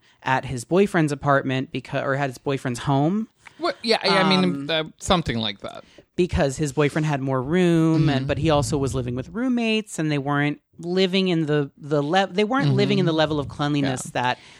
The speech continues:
Speaker 1: made Astro feel comfortable.
Speaker 2: Yeah, and then the roommates left. It was still dirty. So what was the
Speaker 1: Right.
Speaker 2: excuse then? There was still cat hair everywhere.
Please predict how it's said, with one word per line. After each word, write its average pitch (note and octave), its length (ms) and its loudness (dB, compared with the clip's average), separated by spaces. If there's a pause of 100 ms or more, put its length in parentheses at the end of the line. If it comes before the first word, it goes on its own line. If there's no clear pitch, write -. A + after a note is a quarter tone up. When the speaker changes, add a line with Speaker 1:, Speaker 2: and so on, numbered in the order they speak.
Speaker 1:
made E3 260 2
Astro C3 420 0
feel A#2+ 200 -6
comfortable. - 360 -8
Speaker 2:
Yeah, - 200 -8
and D#3+ 120 4
then C#3+ 120 2
the C3+ 100 2
roommates A#3 460 0
left. G3 500 0
It B2+ 80 0
was A#2 160 -4
still F3+ 320 2
dirty. D#3+ 560 4
So C#3 240 2
what C3+ 180 2
was C3+ 140 2
the C#3+ 60 0
Speaker 1:
Right. A#2+ 180 2
Speaker 2:
excuse A2 280 -8
then? G3 260 4
There C#3+ 100 4
was C3 140 0
still F#3+ 220 2
cat E3+ 260 2
hair D#3+ 140 4
everywhere. D3+ 440 4